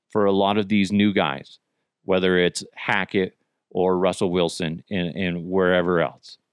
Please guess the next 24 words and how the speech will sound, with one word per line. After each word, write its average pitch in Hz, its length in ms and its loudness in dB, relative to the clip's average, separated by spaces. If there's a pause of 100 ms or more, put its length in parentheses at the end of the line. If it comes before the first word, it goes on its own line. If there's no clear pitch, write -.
(120)
okay? 87 280 -2 (540)
Expect - 480 -6
the 120 100 0
Denver 113 300 0
Broncos 104 680 -2
to - 80 -4
grow 95 300 0
from 87 220 -4
this. - 340 -14 (800)
I 113 160 2
expect 117 540 -2
them 110 160 0
to 110 80 -2
grow 98 280 0
from 95 200 -4
this. - 280 -8
I 135 100 4
expect 135 420 -2
more 131 340 2
out 127 140 2
of 120 100 0
the 120 80 0
Denver 117 320 0
Broncos. 101 640 -4